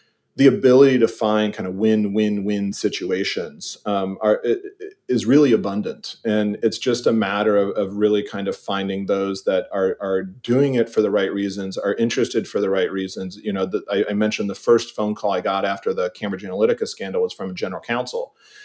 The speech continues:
And I think, you know, the comments that he made, and this was from a, a, a large Asian conglomerate,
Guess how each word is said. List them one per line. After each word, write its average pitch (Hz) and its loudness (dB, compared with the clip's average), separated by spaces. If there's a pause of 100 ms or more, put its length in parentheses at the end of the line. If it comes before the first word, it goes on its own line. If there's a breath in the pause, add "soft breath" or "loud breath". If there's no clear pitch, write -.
(300 loud breath)
And 127 6
I 120 8
think, 127 0 (180)
you 127 0
know, 110 6
the 117 2
comments 135 0
that - 4
he 160 -6
made, 104 2
and 113 2
this 120 0
was 117 -2
from 113 0
a, 98 -2 (160)
a, 104 -4
a 95 -2 (560)
large 110 6
Asian 101 -2
conglomerate, 92 -4